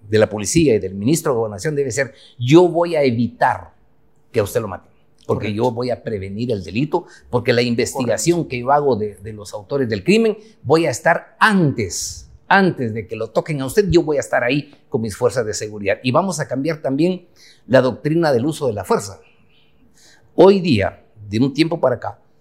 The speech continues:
Speaker 1: el policía no puede dispararle ni siquiera al soldado, no le puede disparar a alguien si no le dispara primero. Y eso es lo más absurdo que puede haber, raya en lo estúpido. Conocí un caso de un patojo recién graduado, porque era sobrino de un mi amigo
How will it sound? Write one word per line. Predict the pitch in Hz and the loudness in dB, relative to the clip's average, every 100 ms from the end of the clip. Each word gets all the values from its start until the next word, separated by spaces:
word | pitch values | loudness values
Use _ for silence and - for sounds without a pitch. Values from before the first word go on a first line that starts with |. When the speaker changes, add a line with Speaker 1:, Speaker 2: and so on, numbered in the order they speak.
| _ _ _ | _ _ _
Speaker 1:
el | 131 120 | 0 0
policía | 135 127 120 185 170 | -2 -2 -2 0 0
no | 147 156 160 | 0 -2 -4
puede | 170 170 147 | -6 -6 -4
dispararle | 117 - 113 143 170 | -4 -2 0 4 4
ni | 139 131 | 4 2
siquiera | 120 147 175 | 0 0 2
al | |
soldado, | 151 117 98 117 113 | 0 -4 -4 -4 -2
no | 104 160 | 0 2
le | 196 | 2
puede | 196 208 | 0 0
disparar | 190 - 135 160 | -2 -2 0 0
a | 165 | 2
alguien | 151 180 196 | 0 -2 -4
si | - - 143 | -6 -4 -2
no | 143 175 | -2 -2
le | 160 | -2
dispara | 113 - 131 131 | -6 -4 -4 -4
primero. | 143 185 185 104 - - | -2 0 0 -2 -10 -16
Y | 101 | -8
eso | - | -2
es | 135 | 0
lo | 110 | 0
más | 107 104 | -2 -6
absurdo | 98 - 160 143 95 90 | -8 0 4 4 0 -10
que | - | -16
puede | - 113 120 | -10 -6 -4
haber, | 104 | -2
raya | 117 127 110 | 0 0 -2
en | |
lo | 95 | -8
estúpido. | - - 196 117 98 _ _ - - _ _ _ _ - | -10 -8 -6 -6 -10 _ _ -20 -20 _ _ _ _ 2
Conocí | 139 170 196 | 4 4 0
un | |
caso | 190 180 156 123 117 | 2 2 0 -8 -8
de | 110 | -6
un | 147 | -4
patojo | 131 151 143 | -4 -4 -2
recién | 123 107 123 113 | -2 -4 -6 -8
graduado, | 104 104 131 131 107 - _ _ | -6 -4 0 -2 -2 -10 _ _
porque | - 107 135 | -8 -4 -4
era | |
sobrino | 123 113 113 139 123 | -2 -2 0 0 -2
de | |
un | 135 | -2
mi | 147 | -2
amigo | 143 139 139 | -2 -4 -8